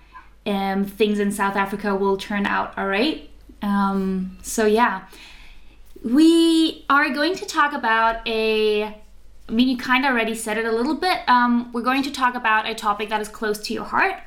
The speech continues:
and that is the social behavior towards foreigners in your country. So what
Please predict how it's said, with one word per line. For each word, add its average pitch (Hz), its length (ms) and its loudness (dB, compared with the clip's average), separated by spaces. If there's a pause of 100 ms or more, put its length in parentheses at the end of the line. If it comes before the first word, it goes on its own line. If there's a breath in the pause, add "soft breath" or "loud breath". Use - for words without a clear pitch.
(100)
and 226 200 -2
that 220 180 2
is 220 220 -4
the 220 100 -6
social 214 340 0
behavior 220 720 0
towards 214 320 0
foreigners 214 400 0
in 202 100 0
your 196 120 -4
country. 247 640 0
So 262 560 2 (260 loud breath)
what 247 560 0